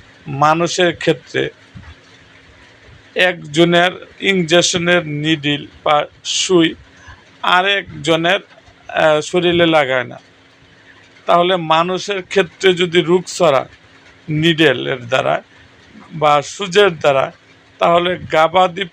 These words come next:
পশুর ক্ষেত্রে রোগ ছড়াবে না, আপনার ভেড়া রোগে আক্রান্ত হবে না, তার নিশ্চয়তা কি? ভাইরা আমার, আম-, আমি অনেক ফার্মে দেখতে পাই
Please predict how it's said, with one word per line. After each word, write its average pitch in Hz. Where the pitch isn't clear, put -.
পশুর 196
ক্ষেত্রে 180
রোগ 175
ছড়াবে 165
না, 156
আপনার 185
ভেড়া 170
রোগে 175
আক্রান্ত 202
হবে 175
না, 170
তার 165
নিশ্চয়তা 175
কি? -
ভাইরা 147
আমার, 123
আম-, 185
আমি 202
অনেক 202
ফার্মে 180
দেখতে 165
পাই 131